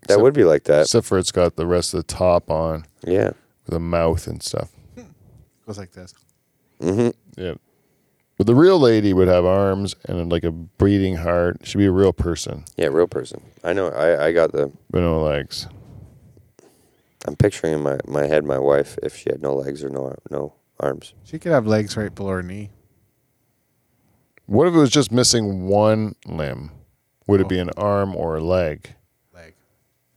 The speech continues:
Speaker 2: Uh, I
Speaker 1: 'Cause
Speaker 2: might, I
Speaker 1: one
Speaker 2: might, I
Speaker 1: arm.
Speaker 2: might go arm then.
Speaker 3: I'm thinking that girl in The Sopranos that had the missing leg.
Speaker 2: I'll take a, you know what though? Back to the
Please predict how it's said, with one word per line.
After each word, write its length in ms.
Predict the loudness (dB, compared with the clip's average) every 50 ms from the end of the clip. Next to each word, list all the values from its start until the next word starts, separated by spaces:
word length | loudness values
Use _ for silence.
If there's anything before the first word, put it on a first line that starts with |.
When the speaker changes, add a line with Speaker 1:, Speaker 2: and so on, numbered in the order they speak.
| _ _ _ _ _
Speaker 2:
Uh, 640 | -2 0 2 4 4 4 4 4 4 2 2 0 -2
I 40 | -6 -12 _ _ _ _ _ _ _ _ _ _ _
Speaker 1:
'Cause 160 | -6 -4 -2
Speaker 2:
might, 180 | 0 -2 0 0
I 80 | 0 2
Speaker 1:
one 180 | 2 2 2 2
Speaker 2:
might, 80 | 2 2
I 40 | 2
Speaker 1:
arm. 80 | 2
Speaker 2:
might 160 | 2 2 2 4
go 140 | 4 6
arm 260 | 6 6 4 2 0 0
then. 240 | 0 -2 -2 -4 -8 _ _ _ _ _ _ _ _ -20
Speaker 3:
I'm 60 | -20
thinking 260 | -16 -16 -14 -12 -10
that 180 | -10 -10 -10 -10
girl 160 | -8 -8 -8
in 80 | -8 -8
The 80 | -10
Sopranos 640 | -12 -14 -16 -18 -20 -18 -18 -18 -18 -18 -20 -20 -20
that 140 | -20 -20 -20
had 140 | -20 -20 _
the 80 | -20
missing 320 | -20 -20 -20 -20 -20 -20 -20
leg. 240 | -18 -18 -16 -18 -18 _ _ _ _ _ _ _ _ _ _ _ _ _ _ _ _ _ _ _ _ _ _ _ -4
Speaker 2:
I'll 80 | -4 -2
take 260 | 0 0 -2 0 0
a, 40 | -2 -4 -4 -2 2
you 100 | 4 4 6
know 80 | 6
what 140 | 6 4 4
though? 180 | 4 4 4 2
Back 300 | 2 2 0 0 0 0 -2
to 120 | -2 2
the 240 | 4 6 6 6